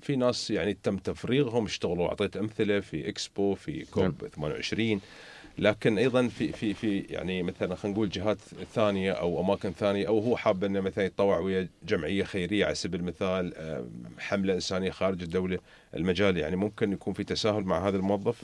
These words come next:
Speaker 2: آه، نعم، لا شك. نحن اليوم، آه، مثل ما ذكرنا، ال-، القيادة العليا اليوم، آه، في الجانب التطوعي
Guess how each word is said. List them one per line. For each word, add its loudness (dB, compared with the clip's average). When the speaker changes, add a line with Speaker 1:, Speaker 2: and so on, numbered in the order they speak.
Speaker 2:
آه، 4
نعم، 10
لا 6
شك. 2
نحن 0
اليوم، 8
آه، -2
مثل -4
ما 4
ذكرنا، 4
ال-، 0
القيادة 8
العليا 8
اليوم، 4
آه، -2
في -6
الجانب 4
التطوعي 6